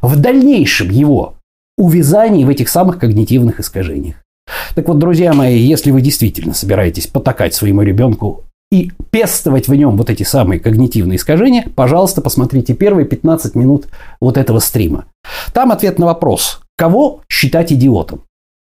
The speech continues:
Глупого человека, человека с низкими I Q, низкообразованного. У меня для вас не очень хорошие новости. Так что вот такие вот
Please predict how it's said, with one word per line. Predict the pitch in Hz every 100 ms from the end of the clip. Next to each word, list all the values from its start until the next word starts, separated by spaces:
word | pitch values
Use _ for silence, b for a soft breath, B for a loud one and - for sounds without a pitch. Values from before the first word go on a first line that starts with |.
| -
Глупого | 131 233 170 117
человека, | - 104 110 160 127
человека | - 151 -
с | -
низкими | 113 - 98
I | 85
Q, | - 101 135
низкообразованного. | 143 170 - 82 85 85 123 127 104 - - _ _ -
У |
меня | 123 160 180
для | 131
вас | 147 -
не | 139
очень | 101 - -
хорошие | 76 - 82
новости. | 71 76 - - _ _ _ - B B B B
Так | - 294
что | - 285 -
вот | 233 269
такие | - - 120
вот | 101 85